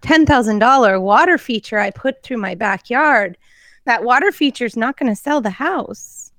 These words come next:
It, not for a better price anyways. You're not gonna get that ten thousand dollars on return, um, if it's being compared to a house down the street that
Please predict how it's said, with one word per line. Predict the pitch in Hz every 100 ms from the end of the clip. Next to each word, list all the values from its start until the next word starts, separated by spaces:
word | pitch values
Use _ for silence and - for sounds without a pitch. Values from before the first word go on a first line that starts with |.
| -
It, | 262 247
not | 262 269 -
for | - 330
a |
better | 254 262 247
price | 220 - 285 285 -
anyways. | 202 185 170 - - - -
You're | 220 208
not | 233 254
gonna | 277
get | 240 262 -
that | 220 -
ten | 185 247 240
thousand | 240 226 214
dollars | 208 214 208 214
on | 196
return, | 185 - - 233 208 185 - _ - - -
um, | 196 180
if | 240 - -
it's | 214 -
being | - 220
compared | - 220 208 247 240 208
to | 208
a |
house | 226 254 240 -
down | 220 202
the |
street | 196 - 226 196 _
that | -